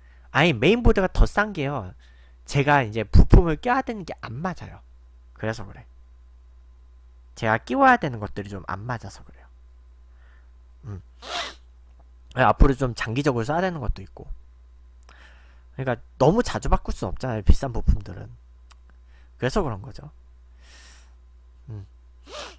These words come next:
그러니까 제가 좀 그, 뭐냐, 바-, 그 키보-, 유에스비 고-, 그 낄 것도 좀 여러 개 있어야 되잖아요. 뭐 키보드 껴야지, 마우스 껴야지, 웹캠 껴야지. 그리고 지금 이거 마이크도,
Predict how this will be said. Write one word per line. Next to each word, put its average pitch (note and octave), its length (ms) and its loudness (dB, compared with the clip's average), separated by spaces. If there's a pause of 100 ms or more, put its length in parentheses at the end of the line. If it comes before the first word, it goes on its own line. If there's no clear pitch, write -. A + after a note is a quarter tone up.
(960)
그러니까 B2+ 240 -2
제가 B2+ 340 0
좀 A2 300 -6
그, F#2+ 300 -4 (840)
뭐냐, D#3 380 -2 (300)
바-, - 180 4 (420)
그 C3 460 0
키보-, D#4 320 6 (180)
유에스비 A#3 640 2
고-, - 200 -2 (220)
그 B2 240 -8
낄 C4 140 -6
것도 B3+ 280 -4
좀 C3+ 180 -8
여러 G#2+ 160 -6
개 A2 100 -12
있어야 G2+ 240 -8
되잖아요. G2 380 -12
뭐 F#2+ 140 -4
키보드 - 380 4
껴야지, A2+ 380 -6
마우스 A2 380 0
껴야지, G#2+ 580 -8 (200)
웹캠 D#3+ 460 2
껴야지. G#2+ 560 -12 (240)
그리고 F3+ 280 -6
지금 C#3+ 260 -10
이거 A#2 260 -8 (140)
마이크도, B2 880 -8